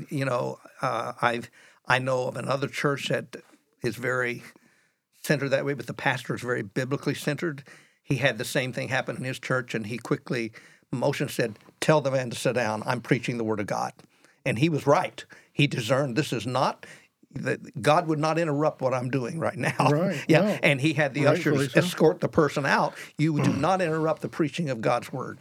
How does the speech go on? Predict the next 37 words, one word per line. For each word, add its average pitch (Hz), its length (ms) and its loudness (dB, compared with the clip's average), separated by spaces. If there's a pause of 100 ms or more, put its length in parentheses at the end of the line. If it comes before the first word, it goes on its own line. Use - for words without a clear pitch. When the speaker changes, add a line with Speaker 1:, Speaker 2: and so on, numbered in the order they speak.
Speaker 1:
you 127 100 -2
know. 135 160 -8 (360)
And 131 180 -2
so 147 300 2 (240)
w-, - 200 -14
there 156 140 4
needs 208 220 -2
to 247 60 -2
be 214 120 2
some 185 180 -4
discernment 131 540 -4
going 110 300 -8
on. 92 160 -14 (420)
Speaker 2:
Yeah, 214 200 6
and, 151 360 -2
you 147 160 2
know, 117 140 -2
we've 151 340 -2
even 117 380 -4
seen 143 240 0
something 123 240 -4
here 202 240 0
a 151 40 0
little 107 200 -4
bit 101 260 -4
with 107 260 0
Speaker 1:
<laughs> - 20 -2
Speaker 2:
somebody 117 280 0
that 107 220 -6
got 110 160 -2
disruptive 110 500 -4
of 107 160 -2
a 101 60 -4
service, 107 480 -4
and, 127 200 2
Speaker 1:
Mm-hmm. 127 200 -4 (260)
Speaker 2:
and 120 340 0